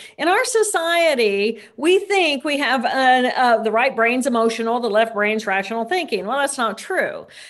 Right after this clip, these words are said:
They both have emotion, and we have two amygdala and two hippocampi and two anterior cingulate gyri as part of that limbic emotional tissue.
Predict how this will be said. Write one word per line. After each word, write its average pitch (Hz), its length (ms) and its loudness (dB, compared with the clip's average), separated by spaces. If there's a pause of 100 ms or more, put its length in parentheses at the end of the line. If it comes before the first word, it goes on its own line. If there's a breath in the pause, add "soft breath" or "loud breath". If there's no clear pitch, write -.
They 269 380 2
both 233 680 4
have 254 220 -2
emotion, 285 800 0 (120)
and 247 200 0
we 262 120 0
have 262 200 -2
two 392 240 4
amygdala 214 640 0 (240 loud breath)
and 233 200 -2
two 415 200 6
hippocampi 226 920 0
and 254 220 -4
two 370 180 -2
anterior 311 480 0
cingulate 226 480 0
gyri 190 560 -2
as 240 220 -2
part 311 280 0
of 254 140 -2
that 214 200 0
limbic 233 480 0
emotional 226 640 -2
tissue. 196 600 -4